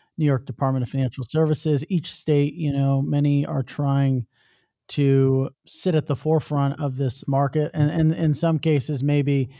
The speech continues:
antagonize this market depending on your seat, right? But how does what you guys did in Wyoming maybe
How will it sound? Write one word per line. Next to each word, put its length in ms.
antagonize 840
this 200
market 340
depending 420
on 180
your 320
seat, 600
right? 260
But 240
how 160
does 160
what 220
you 180
guys 360
did 220
in 120
Wyoming 600
maybe 580